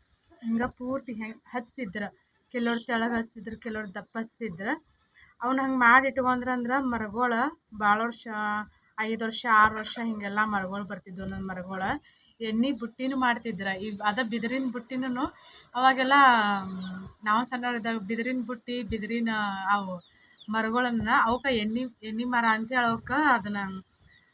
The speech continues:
ಈ ಕುಸ್ಬಿನ, ಕಾಟನ್ ಅರಿಬಿನ, ಆ, ಸುಟ್ಟ ಹುರದ ರುಬ್ಬಿ ಹಚ್ತಿದ್ರ. ಮಸ್ತ್ ಅಕ್ಕಿದ್ದವ. ನಂಗ್ ಮಾಡಿ ತೋರ್ಸ್ರಿ ಅಂತಂದ್ರ ನಾ ಅದನ್ನ ಮಾಡಾಕ್ ಆಗಂಗಿಲ್ಲಪ್ಪ. ಯಾಕಂದ್ರ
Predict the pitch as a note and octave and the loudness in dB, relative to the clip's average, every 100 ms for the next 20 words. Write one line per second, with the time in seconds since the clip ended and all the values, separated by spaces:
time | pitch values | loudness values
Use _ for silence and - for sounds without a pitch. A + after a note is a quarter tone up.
0 | _ A3 G#3 - A3+ A3 G3+ B3+ B3 A#3+ | _ -10 -10 -10 -12 -12 -6 -4 0 2
1 | C#4+ F4 D4+ - G#3+ A3+ A3+ A3 A3 A3+ | 0 0 -4 2 0 2 -2 -2 -2 -6
2 | A3 A3 A3 A3 G#3 G#3 _ G#3 G3+ G3+ | -4 -2 0 0 0 -2 _ -10 -6 -4
3 | G3+ - A#3 A3+ - A#3+ A#3+ A3+ A#3 A#3 | -6 -8 -10 -10 -4 -2 -2 -2 -2 0
4 | C4+ F#4 - - - - B3+ A3+ A3 A3 | -2 -2 -8 -16 -18 -2 0 0 -4 -4
5 | _ A#3 F3+ G#3 B3+ G#3+ - _ B3 - | _ -8 -6 -2 0 0 -6 _ -10 -8
6 | B3+ G#3 F#3+ G#3 E4+ - _ _ _ B3+ | -8 -6 -2 0 -2 -6 _ _ _ 0
7 | C#4 C#4 B3 D4+ D#4 C#4+ C#4 D#4 D#4 C#4+ | 2 6 8 8 6 6 6 6 6 6
8 | B3+ C#4+ B3 A3+ E4 - - D4+ - B3 | 6 2 2 2 0 -2 -14 -12 -14 2
9 | A#3+ A#3 C4+ B3 A3 A#3+ C#4 A#3+ A3+ A#3+ | 2 4 2 4 8 6 8 6 6 4
10 | B3 A3 G#3+ - G3+ - _ _ _ _ | 0 -2 -6 -6 -6 -8 _ _ _ _
11 | _ _ _ _ _ _ _ _ _ _ | _ _ _ _ _ _ _ _ _ _
12 | _ _ _ _ _ A3+ A3+ B3 A#3+ | _ _ _ _ _ -10 -4 -2 2